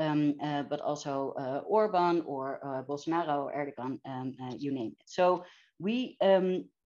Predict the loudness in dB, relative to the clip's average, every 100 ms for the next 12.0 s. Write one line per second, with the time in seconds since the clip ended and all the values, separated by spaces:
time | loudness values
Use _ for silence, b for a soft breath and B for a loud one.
0 | _ -4 -4 -2 -2 -2 0 0 2 2
1 | 2 2 0 -2 -2 -2 -4 -4 -2 0
2 | -2 -4 -2 -2 -2 -2 -2 -4 0 2
3 | 2 0 -6 0 0 0 0 0 2 2
4 | 6 4 4 -4 B B 2 2 4 2
5 | 2 2 2 -2 -6 b _ -2 2 2
6 | 2 -4 0 4 6 4 2 0 2 2
7 | 0 -8 _ -2 4 6 6 2 -2 -2
8 | 0 0 0 0 2 4 4 2 2 2
9 | 2 2 0 -2 -6 -6 -6 -2 2 2
10 | 2 0 0 2 4 2 0 -6 -2 -2
11 | 0 0 -2 -6 -2 -2 -4 -10 -14 -14